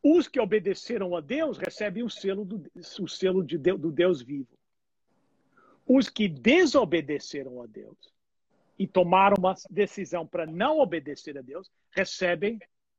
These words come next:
a marca da besta. Então,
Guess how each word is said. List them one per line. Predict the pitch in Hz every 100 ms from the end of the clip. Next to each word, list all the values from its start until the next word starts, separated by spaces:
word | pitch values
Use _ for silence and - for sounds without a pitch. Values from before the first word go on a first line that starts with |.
| _ _
a | 175
marca | 156 147 -
da | 160 160
besta. | 160 - - _ _ _ _ _ _ _ _ _ _ _ _ _ _ _ _ _ _ _ _ _ _ -
Então, | 180 196 185